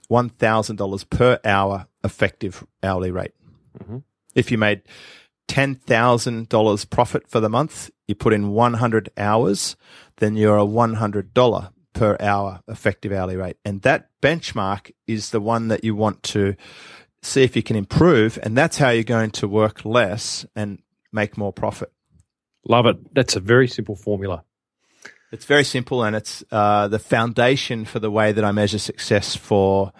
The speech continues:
Speaker 1: my Silver Circle members, is that measurement is one we track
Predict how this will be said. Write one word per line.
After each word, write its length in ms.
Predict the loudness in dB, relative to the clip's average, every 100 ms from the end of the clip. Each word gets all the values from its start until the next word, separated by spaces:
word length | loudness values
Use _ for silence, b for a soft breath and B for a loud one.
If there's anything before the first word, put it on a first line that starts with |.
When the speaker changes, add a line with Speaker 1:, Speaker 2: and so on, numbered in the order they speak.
| B B B B -4
Speaker 1:
my 100 | -2
Silver 260 | 0 0
Circle 360 | 4 4 2 -6
members, 360 | -8 -8 -8 -8
is 240 | -10 -2
that 280 | 0 0 -2 _ -4
measurement 540 | 2 4 4 2 0 -4 -12
is 160 | -8 -2
one 200 | 0 0
we 100 | -4
track 480 | -2 -2 -2 -16